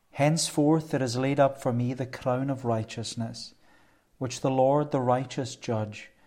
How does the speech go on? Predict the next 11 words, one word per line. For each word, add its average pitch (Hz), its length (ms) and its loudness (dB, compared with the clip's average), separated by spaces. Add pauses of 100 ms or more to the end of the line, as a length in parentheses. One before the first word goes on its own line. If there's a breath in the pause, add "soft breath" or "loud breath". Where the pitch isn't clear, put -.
(400 soft breath)
will 123 160 2
award 127 400 2
me 143 180 2
on 135 140 0
that 120 240 -2
day, 107 380 -6 (680 soft breath)
and 127 140 0
not 139 240 0
only 151 280 2
to 151 180 -6
me, 110 420 -2